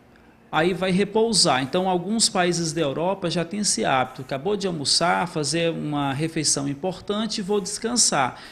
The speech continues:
Mas lembrando que a cesta, ela é de quinze a trinta minutos. O excesso não é bom, né? Tem pessoas que após o almoço quer ficar trinta minutos, uma hora, duas horas.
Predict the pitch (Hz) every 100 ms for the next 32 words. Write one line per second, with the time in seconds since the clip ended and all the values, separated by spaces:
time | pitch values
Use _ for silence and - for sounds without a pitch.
0 | - 160 175 170 160 220 220 165 180 226
1 | 190 170 147 - 175 233 214 185 165 170
2 | 170 180 - 247 269 233 - 170 160 151
3 | 131 120 - - - - - - - -
4 | - 214 185 - - 208 214 - 208 233
5 | 175 175 165 127 - - - 165 170 190
6 | 185 180 196 202 196 - 190 165 156 160
7 | 151 170 175 180 - 160 - - 147 143
8 | 131 139 147 156 170 175 156 - 147 139
9 | 143 147 156 160 151 135 127 139 143 127
10 | 156 170 175 170